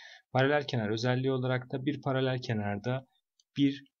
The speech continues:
kenarın tamamı, karşı kenarda da bir köşe kullanılmışsa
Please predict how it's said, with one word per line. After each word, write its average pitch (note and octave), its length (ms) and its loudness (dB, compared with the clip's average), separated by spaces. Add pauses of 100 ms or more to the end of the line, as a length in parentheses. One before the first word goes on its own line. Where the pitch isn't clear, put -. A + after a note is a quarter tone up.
(640)
kenarın A2 460 0
tamamı, B2+ 760 0
karşı B2 440 -2
kenarda A2 480 -2
da G2 140 -8
bir B2+ 180 -2
köşe - 380 -6
kullanılmışsa B2 840 -2